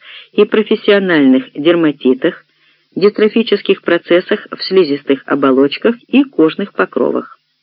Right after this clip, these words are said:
Водные настои из созревших соцветий хмеля назначают внутрь для возбуждения аппетита, улучшения пищеварения при гастритах, гастроэнтеритах, при болезнях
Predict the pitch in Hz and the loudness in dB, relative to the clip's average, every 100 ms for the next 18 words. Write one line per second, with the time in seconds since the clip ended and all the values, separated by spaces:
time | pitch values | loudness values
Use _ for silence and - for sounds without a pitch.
0 | _ _ _ _ _ - 180 285 247 240 | _ _ _ _ _ -4 2 2 4 4
1 | 220 220 226 - 165 156 175 202 _ _ | 2 0 -4 0 2 2 0 -6 _ _
2 | - 196 - 185 185 190 185 175 - 160 | -2 0 0 0 2 0 0 -4 -4 -6
3 | - 165 156 139 143 156 143 139 196 - | -2 -4 0 -2 -2 0 2 2 0 -2
4 | 180 202 220 247 233 202 233 285 - - | -2 -2 0 0 0 2 4 4 0 -8
5 | 151 196 196 190 196 190 247 233 147 - | -2 0 0 0 -2 0 2 4 2 -2
6 | - 180 - 135 135 135 - - - - | -4 -4 0 0 0 -6 -8 -20 -20 -2
7 | 196 220 233 277 269 240 233 233 240 - | 2 2 2 2 4 4 2 0 -2 -2
8 | 233 233 175 139 131 135 160 _ _ 170 | 2 2 4 4 4 2 -2 _ _ 0
9 | 175 170 - 151 185 - 143 135 131 196 | 2 2 0 -2 -2 0 0 0 0 -4
10 | - _ _ _ _ 160 190 196 - - | -6 _ _ _ _ -4 -2 -2 -4 -2
11 | 175 - - 170 151 151 135 131 156 - | 0 0 0 0 2 2 2 0 -2 -6
12 | - _ _ _ _ _ _ _ _ _ | -10 _ _ _ _ _ _ _ _ _
13 | _ - 226 202 226 254 247 233 226 - | _ 0 2 4 4 4 4 2 0 -6